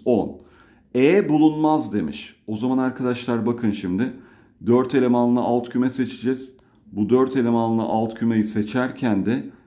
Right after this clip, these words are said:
ne söyleyeceğiz? A, B, C, D, E, F'de E yok. O zaman geriye kaç hakkım kaldı? Beş. Beş taneden dört tane seçeceğim. Beşin dörtlüsü de beşin birlisine eşittir. N'nin birlisi de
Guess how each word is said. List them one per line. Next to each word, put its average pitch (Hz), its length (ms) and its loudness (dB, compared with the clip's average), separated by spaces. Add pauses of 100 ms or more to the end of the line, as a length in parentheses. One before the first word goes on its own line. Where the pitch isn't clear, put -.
(120)
ne 107 160 0
söyleyeceğiz? 101 920 -2 (400)
A, 98 320 0
B, 101 220 2
C, 101 340 -2
D, 98 180 0
E, 95 380 -4
F'de 101 540 -2
E 101 100 2
yok. 98 440 2
O 104 60 -2
zaman 110 320 0
geriye 113 260 0
kaç 139 220 -8
hakkım 107 360 -2
kaldı? 107 380 -2
Beş. - 400 -2 (400)
Beş 151 380 0
taneden 110 600 2
dört 92 320 0
tane 87 240 -4
seçeceğim. 101 600 -4 (600)
Beşin 110 440 0
dörtlüsü 131 520 2
de 104 320 -2 (280)
beşin 110 520 0
birlisine 127 480 2
eşittir. 147 500 -6 (300)
N'nin 113 500 2
birlisi 107 420 0
de 151 300 -4